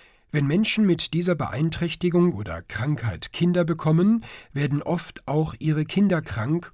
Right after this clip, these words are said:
oder beeinträchtigt. Das betrifft aber nur wenige Krankheiten oder Beeinträchtigungen.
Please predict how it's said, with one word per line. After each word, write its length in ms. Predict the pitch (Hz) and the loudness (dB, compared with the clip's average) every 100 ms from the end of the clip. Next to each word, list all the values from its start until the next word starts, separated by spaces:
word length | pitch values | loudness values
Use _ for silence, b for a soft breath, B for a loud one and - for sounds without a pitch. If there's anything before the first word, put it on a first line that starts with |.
| _ | _
oder 260 | 160 156 160 | 2 2 2
beeinträchtigt. 1040 | 139 160 180 - 117 - - - - - _ _ B B B B | 0 0 0 -2 -6 -8 -12 -18 -20 -20 _ _ B B B B
Das 180 | 113 - | -2 0
betrifft 440 | 180 214 226 - | 2 0 -2 -4
aber 180 | 165 170 | -2 2
nur 280 | 165 165 120 | 4 2 2
wenige 380 | 147 175 156 117 | 2 2 0 -4
Krankheiten 800 | - 107 107 92 85 - 78 80 | -6 -6 -6 -8 -10 -10 -10 -8
oder 240 | 123 104 | -6 -6
Beeinträchtigungen. 1080 | 87 85 104 110 95 - - 104 98 82 - | -6 -6 -4 -4 -6 -10 -10 -8 -8 -8 -12